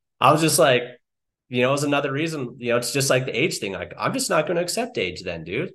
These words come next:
I'm not, I'm just not gonna be a tough guy. Like, I guess, <laughs> you know, like, I'm just gonna keep, you know, being Joey. You know, it's like,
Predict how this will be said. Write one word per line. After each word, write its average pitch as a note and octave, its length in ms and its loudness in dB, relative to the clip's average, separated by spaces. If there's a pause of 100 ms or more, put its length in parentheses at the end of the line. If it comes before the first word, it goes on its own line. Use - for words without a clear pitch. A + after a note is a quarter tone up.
I'm G#2 120 -6
not, A#2+ 220 0
I'm B2+ 140 0
just F#3+ 160 2
not E3+ 240 2
gonna F3+ 140 -2
be A#3 140 -4
a - 40 -8
tough - 260 -4
guy. F2+ 280 -6
Like, F#2+ 240 -4
I G#2+ 80 0
guess, D3 420 -2
<laughs> - 80 -10
you C3 80 4
know, B2 80 2
like, C3+ 320 -2
I'm D3 160 -4
just E3 260 -4
gonna F3 180 -2
keep, E3+ 340 -10 (440)
you G2 120 -4
know, D3 180 0
being E3+ 320 2
Joey. D#3 520 2
You - 60 -18
know, G2 180 -6
it's A#2 120 -8
like, A2+ 200 -2